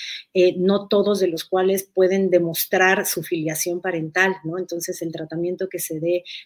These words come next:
a las familias, eh, a los núcleos familiares, pues, eh, eh, dirá mucho de la actuación de las autoridades migratorias que hasta ahorita, pues, evidentemente ha estado muy lejos de lo que quisiéramos que fuera este país,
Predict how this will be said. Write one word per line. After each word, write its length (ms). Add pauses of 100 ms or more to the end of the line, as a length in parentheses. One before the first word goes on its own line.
a 60
las 240
familias, 720
eh, 340
a 60
los 200
núcleos 360
familiares, 640
pues, 260 (360)
eh, 400
eh, 400
dirá 280
mucho 640
de 140
la 120
actuación 640
de 80
las 360
autoridades 640
migratorias 640
que 80
hasta 180
ahorita, 400
pues, 300
evidentemente 720
ha 40
estado 280
muy 240
lejos 460 (320)
de 80
lo 160
que 140
quisiéramos 580
que 140
fuera 260
este 220
país, 560